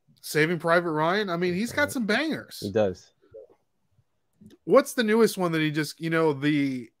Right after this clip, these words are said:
Speaker 1: um, Apple T V? Have you
Speaker 2: I
Speaker 1: seen
Speaker 2: haven't
Speaker 1: that
Speaker 2: watched that
Speaker 1: one?
Speaker 2: one.
Speaker 1: Me neither. I
Speaker 2: Um,
Speaker 1: wonder if it's any good.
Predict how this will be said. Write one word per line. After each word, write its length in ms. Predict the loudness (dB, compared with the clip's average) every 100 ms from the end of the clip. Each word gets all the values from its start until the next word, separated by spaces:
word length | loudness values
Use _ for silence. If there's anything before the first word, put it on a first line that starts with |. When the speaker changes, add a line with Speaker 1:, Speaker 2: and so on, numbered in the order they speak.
| -4
Speaker 1:
um, 600 | -2 -2 -4 -6 -10 -12 _ 0
Apple 480 | 2 2 0 0
T 240 | -2 -6 -6
V? 460 | -6 -6 -6 -6 -10 _ _ _
Have 100 | -10 6
you 80 |
Speaker 2:
I 40 | 8
Speaker 1:
seen 60 |
Speaker 2:
haven't 160 | 8 8
Speaker 1:
that 60 | 8
Speaker 2:
watched 180 | 6 4
that 160 | 2
Speaker 1:
one? 120 | 0 -8
Speaker 2:
one. 80 | -14 _ _ _ _
Speaker 1:
Me 120 | -6 4
neither. 280 | 8 8 8
I 20 |
Speaker 2:
Um, 120 | 4
Speaker 1:
wonder 220 | 0 0
if 80 | 0
it's 140 | -2 -6
any 140 | -8
good. 300 | -4 -4 -4